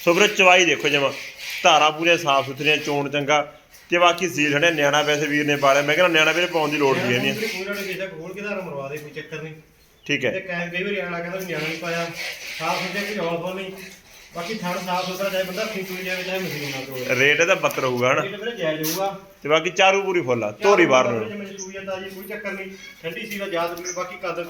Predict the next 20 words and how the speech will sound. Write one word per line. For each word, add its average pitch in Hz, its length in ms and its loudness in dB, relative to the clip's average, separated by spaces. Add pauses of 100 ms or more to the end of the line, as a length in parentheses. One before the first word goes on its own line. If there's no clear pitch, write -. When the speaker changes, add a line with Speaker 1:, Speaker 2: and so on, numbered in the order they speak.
(440)
Speaker 2:
ਚੰਗਾ। 175 220 -4
Speaker 1:
ਦੁੱਧ 185 200 6
ਆਪਾਂ 226 220 6
ਜੱਟ 180 240 4
ਸੌਦਾ 180 280 2
ਲਾ 175 200 6
ਕੇ 175 100 2
ਚੱਲੀਏ 175 280 4
ਵੀ 180 140 4
ਸੋਲਾਂ 170 280 4
ਸਤਾਰਾਂ 160 300 4
ਮੰਨ 139 180 0
ਲਏ 127 80 2
ਬੰਦਾ। 127 200 -2
Speaker 2:
ਸੋਲਾਂ 233 200 -4
ਸਤਾਰਾਂ 233 240 -4
ਭੁੱਲਿਆ 233 260 -6
ਤੁਹਾਨੂੰ 214 200 -10
ਦੇ 202 140 -2
ਜਾਵੇ, 196 240 -4